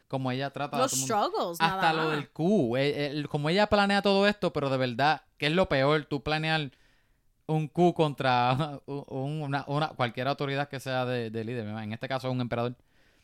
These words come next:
Speaker 1: Este, le-, como ella hace todo, es como que, a pesar de que vam-, estamos haciendo un Q, que es para dethrone a este emperador,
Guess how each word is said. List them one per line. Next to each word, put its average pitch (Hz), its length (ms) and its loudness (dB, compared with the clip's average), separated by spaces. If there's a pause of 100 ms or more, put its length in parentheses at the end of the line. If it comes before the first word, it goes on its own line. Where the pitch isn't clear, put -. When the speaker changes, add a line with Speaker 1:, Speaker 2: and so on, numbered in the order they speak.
(280)
Speaker 1:
Este, 123 840 2 (260)
le-, 143 220 -8 (120)
como 151 360 2
ella 175 520 4
hace 175 240 0
todo, 190 200 2
es 170 60 -2
como 185 200 -4
que, 127 280 -6 (840)
a 131 100 -2
pesar 143 240 -6
de 165 120 -4
que 185 60 -4
vam-, 180 260 0
estamos 165 320 -2
haciendo 165 200 -4
un 160 120 -4
Q, 156 280 4
que 123 100 -4
es - 40 -4
para 139 280 2
dethrone 123 680 2 (220)
a 107 160 -6
este 131 140 -4
emperador, 127 600 0